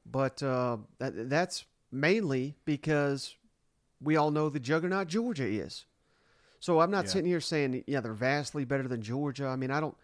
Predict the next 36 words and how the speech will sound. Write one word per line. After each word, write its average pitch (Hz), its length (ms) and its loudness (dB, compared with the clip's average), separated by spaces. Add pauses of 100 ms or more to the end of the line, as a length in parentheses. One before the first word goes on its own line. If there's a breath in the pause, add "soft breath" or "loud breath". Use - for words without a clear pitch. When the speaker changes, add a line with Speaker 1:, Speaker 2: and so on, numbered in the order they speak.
(600 soft breath)
Speaker 1:
hell, 185 100 6
this 156 180 2
point 170 260 0
in 107 40 -8
time 139 400 0
last 156 340 0
year, 131 100 0
we 131 100 0
weren't 143 240 -2
saying 131 280 0
Georgia 135 320 -2
was 123 140 -6
gonna 127 180 -2
repeat. 127 520 -4
So 123 360 -2 (640 soft breath)
I 143 120 2
think 175 240 0
everybody, 151 420 0
we, 107 280 -10
we 139 200 -2
all 160 160 4
look 160 160 2
at 151 80 -2
this 151 160 -4
through 151 160 -2
the 127 100 0
lens 135 300 2
of 117 180 -6
what 131 140 -4
we 127 160 -2
already 131 260 0
know 147 380 0
and 127 120 -2
what's 139 180 -4
already 120 220 -2
happened, 143 520 -2